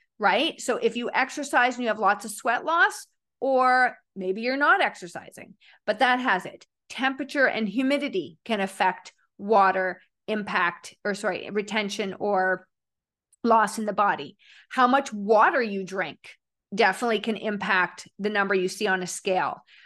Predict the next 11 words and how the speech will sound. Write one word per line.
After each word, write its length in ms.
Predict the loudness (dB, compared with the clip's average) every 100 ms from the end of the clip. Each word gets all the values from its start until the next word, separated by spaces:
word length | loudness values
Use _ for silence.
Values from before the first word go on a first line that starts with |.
| -20 _ _
Uh, 440 | 2 4 6 4 0
coffee, 760 | -4 2 2 2 -6 -10 -10 -6 2
alcohol, 880 | 2 4 2 6 6 6 4 -2 -12
stress, 800 | -18 -6 2 2 2 -2 -14 -20 _ _ -6
inflammation, 1120 | -2 -2 -2 0 0 -2 -4 -6 -6 -6 -8 -12 _ _ 0
getting 300 | 2 2 0
sick, 480 | -2 0 0 -2 -18 _ _ -8
and 180 | -4 -2
then 200 | -2 -2
just 260 | -2 -2
like 320 | 0 0 -2